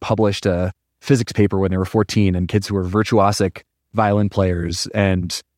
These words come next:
Olympians. And there's just a sense of, like, um, possibility that was really incredible. Like, everyone was phenomenal at something. Uh, and yet we were all very much on the same team,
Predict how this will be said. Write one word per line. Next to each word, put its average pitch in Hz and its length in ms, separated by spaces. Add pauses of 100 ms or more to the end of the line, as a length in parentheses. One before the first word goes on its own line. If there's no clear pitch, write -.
(180)
Olympians. 107 880
And 101 260
there's 104 180
just 110 220
a 101 60
sense 113 340
of, 98 220
like, 87 360 (600)
um, 90 580 (140)
possibility 107 920 (800)
that 107 160
was 107 180
really 101 500
incredible. 107 500
Like, 107 200
everyone 135 340
was 110 100
phenomenal 95 460
at 92 140
something. 90 680 (600)
Uh, 92 480 (500)
and 131 160
yet 131 160
we 120 100
were 113 100
all 110 180
very 110 180
much 101 160
on 101 80
the 92 60
same 92 180
team, 90 460